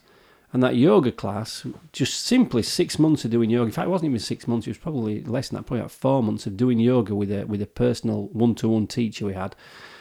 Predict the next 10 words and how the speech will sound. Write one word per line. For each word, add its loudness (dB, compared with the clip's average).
Um, -2
that 2
back 0
pain 4
has -2
gone 0
and 4
never 6
come -4
back. -6